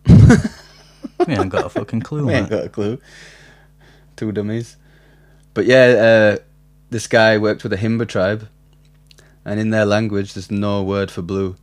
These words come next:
Speaker 1: and no real distinction between green and blue. So they just have words for different shades of green, but they didn't have one for blue.
Speaker 2: Yeah.
Speaker 1: And then the Egyptians came along, and that was the only culture that could produce blue dye.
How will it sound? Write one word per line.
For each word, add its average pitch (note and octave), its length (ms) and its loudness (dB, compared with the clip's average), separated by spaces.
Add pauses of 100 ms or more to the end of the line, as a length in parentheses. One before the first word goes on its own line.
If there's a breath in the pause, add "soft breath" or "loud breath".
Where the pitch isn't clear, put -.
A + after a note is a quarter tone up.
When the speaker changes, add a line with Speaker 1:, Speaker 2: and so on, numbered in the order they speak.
(380 soft breath)
Speaker 1:
and F#2 180 -10
no G2 140 -6
real G2 200 -6
distinction G2+ 460 -10
between F#2 500 -10
green F#2+ 260 -8
and F2+ 100 -8
blue. F#2 220 -8 (880 loud breath)
So - 120 -8
they G2 140 -2
just G2 180 -8
have G2+ 160 -4
words G2 280 -4
for G2 80 -10
different - 300 -14
shades F#2+ 280 -8
of E2+ 80 -14
green, F#2 360 -8 (280)
but - 100 -16
they F#2+ 60 -10
didn't G2 200 -6
have G2 160 -8
one F#2+ 120 -12
for D#2+ 100 -18
blue. G#2 280 -8 (400 soft breath)
Speaker 2:
Yeah. F#2 280 -4 (560 soft breath)
Speaker 1:
And F#2+ 140 -12
then F#2 100 -8
the F#2 100 -8
Egyptians G#2 520 -10
came G2 220 -6
along, G2+ 280 -6 (1800 soft breath)
and F#2 500 -6
that - 220 -6
was F#2+ 100 -10
the - 100 -8
only G2+ 260 -6
culture G#2+ 340 -8
that F#2+ 320 -8
could - 160 -14
produce G2 340 -10
blue F#2+ 300 -8
dye. F#2+ 380 -6